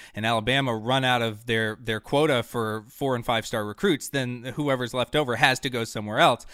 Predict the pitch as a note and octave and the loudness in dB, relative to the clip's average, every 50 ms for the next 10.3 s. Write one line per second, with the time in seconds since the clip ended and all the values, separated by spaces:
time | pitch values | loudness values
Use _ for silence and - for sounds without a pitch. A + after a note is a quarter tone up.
0 | - - - - C3+ C#3 C#3 D3 C#3+ C#3 C3+ C3 C#3 C3 - C#3 A#2+ - - C#3+ | -20 -16 -4 0 0 2 2 2 0 0 0 0 -2 0 2 2 0 2 0 0
1 | C3+ C3+ B2 A#2+ A#2 A#2 A2+ G#2+ - - A#2+ G#2+ G2+ - - D3+ C3+ B2+ A#2+ - | 2 2 2 0 0 0 -2 -4 -4 -6 -6 -6 -6 -2 0 0 0 0 -2 -6
2 | - - - - F3 C3 B2 A2+ G#2 G#2 G2+ G#2+ G2 A#2+ A2+ A#2+ A#2+ A#2 A2+ A2+ | -10 -10 -10 -10 -8 -6 -4 -4 -4 -4 -6 -8 -10 -8 -6 -4 -4 -4 -4 -6
3 | - A#2 G#2+ A2+ A2+ A2+ G#2+ G#2+ A2 G#2+ G#2+ G#2 G#2 G#2 G#2 G2+ - - A2 G#2+ | -6 -4 -2 -2 -2 0 -2 -2 -2 -2 -2 -2 -4 -6 -6 -6 -6 -4 -4 -4
4 | G#2+ G#2+ G2+ F#2+ F#2+ G#2 B2+ D3 C3+ A2+ G#2+ G2+ - - - - - - - - | -4 -4 -6 -6 -2 2 4 4 4 4 2 0 -4 -10 -16 -20 -20 -8 -2 2
5 | A2+ A2+ A2+ A2 A2+ A2+ C3+ C#3+ C#3+ C#3 D3+ D#3 - - D#3 C3+ B2 A#2+ A#2 - | 4 6 6 6 6 4 4 4 6 6 6 6 6 4 4 4 4 4 2 -2
6 | B2 B2 A#2+ A#2 - - D3 C#3 B2+ A#2 G#2+ - _ _ - D#3 D#3+ E3 F3 F3+ | -4 -4 -4 -6 -6 -2 0 2 2 2 0 -4 _ _ -4 -2 2 4 4 4
7 | D#3+ D3 - - E3 D3+ C#3 B2+ B2 - - B2+ A#2 - B2+ A#2 - A#2 G2+ - | 4 2 0 0 2 4 4 4 2 2 -2 -2 -2 -2 -6 -4 -6 -8 -8 -4
8 | - D3 C#3 C3 C3 - - A2 G#2 G2+ G2+ - A2 G#2+ A2 A2+ A2+ A2 A#2 B2 | -2 -2 -2 -2 -4 -6 -6 -4 -4 -4 -4 -4 -4 -4 -2 -4 -4 -2 0 -2
9 | A#2 A2 G#2+ - - B2+ A2 G#2+ - - - - D3 C#3+ C#3+ C3+ B2+ A#2+ A2 A2+ | -2 -2 -2 -6 -6 -6 -4 -6 -8 -10 -6 -2 0 0 0 0 -2 -2 -2 -2
10 | G#2+ G#2+ G#2+ - - | -2 0 -2 -4 -8